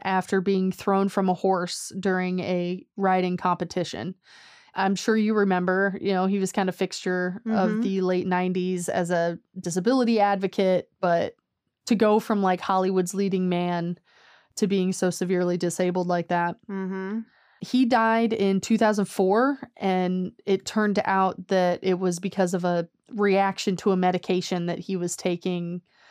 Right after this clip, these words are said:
Speaker 1: to help with an illness that he had.
Speaker 2: Oh,
Speaker 1: So,
Speaker 2: man.
Speaker 1: his wife, Dana Reeve, died shortly after Christopher did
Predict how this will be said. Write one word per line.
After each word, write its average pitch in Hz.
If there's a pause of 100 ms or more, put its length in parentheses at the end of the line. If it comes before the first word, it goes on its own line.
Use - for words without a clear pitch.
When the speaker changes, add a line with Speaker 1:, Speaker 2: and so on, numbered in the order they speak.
(300)
Speaker 1:
to 175
help 175
with 190
an 180
illness 175
that -
he 170
had. - (800)
Speaker 2:
Oh, 214
Speaker 1:
So, 190
Speaker 2:
man. 190 (520)
Speaker 1:
his 226
wife, 226 (240)
Dana 233
Reeve, 190 (920)
died 220 (160)
shortly 262
after 233
Christopher 247
did 175